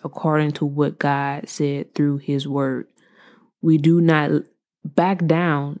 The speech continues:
if things don't feel too good or don't look too good. We do not rely on what we see, feel, or think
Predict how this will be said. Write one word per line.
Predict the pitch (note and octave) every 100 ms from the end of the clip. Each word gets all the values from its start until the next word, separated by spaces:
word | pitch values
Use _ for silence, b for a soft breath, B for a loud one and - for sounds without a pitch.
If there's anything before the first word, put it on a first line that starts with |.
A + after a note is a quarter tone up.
| -
if | C#3+ C#3
things | E3 D#3+ D3+
don't | - C#3+ D#3
feel | - D3+
too | D3 -
good | - C#3 C#3 C#3 -
or | - C#3 C3+
don't | C#3+ C#3+ D3+
look | F3
too | - -
good. | E2 - - _ b b b b _
We | D3+
do | C#3+ D#3+
not | D#3+ D3+ -
rely | D3 D3 D#3+ E3 E3
on | - D3
what | C#3+ -
we | C#3+
see, | C#3 - F#3 F3+ F3 - _ _
feel, | - - D#3+ D#3+ D#3 D#3 -
or | C#3+
think | C#3 - D3+ D3+ D3+